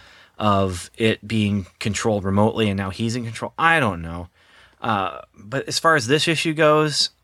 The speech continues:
ugh, real disappointment. A real disappointment.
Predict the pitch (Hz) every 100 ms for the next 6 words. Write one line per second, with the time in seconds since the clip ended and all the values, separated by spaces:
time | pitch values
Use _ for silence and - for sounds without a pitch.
0 | _ 113 110 - - - - 120 151 147
1 | 131 113 98 92 92 92 92 90 82 80
2 | - _ _ _ _ - - - 113 110
3 | 104 95 87 80 _ - - - 92 -